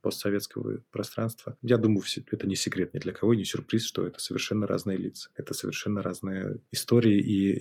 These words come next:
и ощущение себя, уважение к себе. И совершенно разная пенсия.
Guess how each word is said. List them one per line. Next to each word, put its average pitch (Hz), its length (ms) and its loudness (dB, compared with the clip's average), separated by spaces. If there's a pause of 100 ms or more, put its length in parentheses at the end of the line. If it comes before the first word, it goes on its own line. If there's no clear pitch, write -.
и 104 60 4
ощущение 92 580 0
себя, - 280 -4
уважение 92 580 2
к - 60 -8
себе. - 360 -6 (120)
И - 300 -8
совершенно - 580 -2
разная 101 280 -4
пенсия. - 440 -10